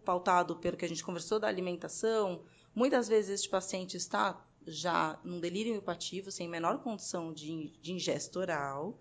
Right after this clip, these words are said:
Isto já é muitas vezes uma aflição pra família. E muitas vezes o soro, a hidratação é tido como uma forma de suprir algo,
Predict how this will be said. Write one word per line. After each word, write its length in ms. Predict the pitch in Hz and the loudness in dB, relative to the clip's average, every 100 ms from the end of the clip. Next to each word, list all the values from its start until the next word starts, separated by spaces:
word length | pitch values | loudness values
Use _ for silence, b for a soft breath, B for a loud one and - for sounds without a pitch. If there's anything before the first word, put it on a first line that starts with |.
| b b b b | b b b b
Isto 340 | 220 240 - 202 | 0 0 0 2
já 120 | 170 | 4
é 80 | 180 | 6
muitas 360 | 254 - 175 | 6 4 2
vezes 160 | 160 151 | -2 -4
uma 140 | 147 | -6
aflição 420 | 143 - 151 - 151 | -8 -10 -8 -4 -4
pra 120 | - | -6
família. 680 | - 147 135 127 123 147 214 B B B B - | -6 -8 -8 -12 -6 -6 -6 B B B B 2
E 80 | |
muitas 400 | 269 285 294 359 | 6 6 6 4
vezes 360 | 247 262 254 233 | 8 8 6 0
o 80 | 269 | -4
soro, 560 | - 220 220 254 233 | 4 10 12 12 10
a 40 | 196 | 6
hidratação 560 | 190 190 190 214 233 | 4 2 2 2 2
é 80 | 254 | 2
tido 320 | 247 294 294 | 0 0 0
como 240 | 285 277 277 | 2 2 2
uma 200 | 262 277 | 2 0
forma 640 | - - 233 262 269 262 | -2 4 6 8 6 4
de 100 | 262 | 2
suprir 560 | 262 302 - 226 233 226 | -2 -4 -4 -4 2 6
algo, 520 | 202 208 190 175 165 | 8 8 6 0 -6